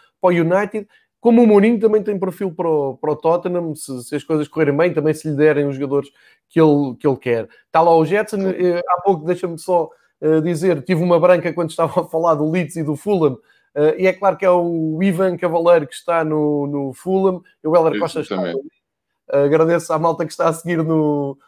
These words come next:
Speaker 1: no YouTube e que tem deixado aqui vários comentários. Eh, epá, isto é muita informação e às vezes tenho, tenho brancas, eh, onde <laughs> menos se espera. Depois, olhando para os jogos de sábado, dia vinte, pá, já temos aqui quatro jogos, eh, mesmo à Premier League.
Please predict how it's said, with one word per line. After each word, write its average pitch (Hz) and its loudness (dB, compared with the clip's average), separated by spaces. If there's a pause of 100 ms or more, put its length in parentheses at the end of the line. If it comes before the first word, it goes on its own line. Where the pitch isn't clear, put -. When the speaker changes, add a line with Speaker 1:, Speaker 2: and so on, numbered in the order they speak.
(120)
Speaker 1:
no 165 -2
YouTube 165 -2
e 156 -2
que - -20
tem 156 -2
deixado 151 -4
aqui 143 -4
vários 147 -2
comentários. 151 -2 (320)
Eh, 123 2 (120)
epá, - -2
isto 139 -2
é - 2
muita 160 0
informação 151 -4
e 156 -4
às 156 -2
vezes 151 -8
tenho, 147 -8
tenho 147 -2
brancas, 156 -4 (380)
eh, 139 4 (480)
onde 175 2
<laughs> - -
menos 190 4
se - -8
espera. 147 2 (380)
Depois, 226 -4
olhando 247 0
para 233 -2
os 208 -6
jogos 214 -8
de - -20
sábado, 143 0
dia 175 0
vinte, 156 -4 (300)
pá, 165 0
já 160 2
temos 165 -2
aqui 165 -4
quatro 151 -2
jogos, 139 0
eh, 120 -6
mesmo 135 -2
à 131 -2
Premier 139 -4
League. 208 -4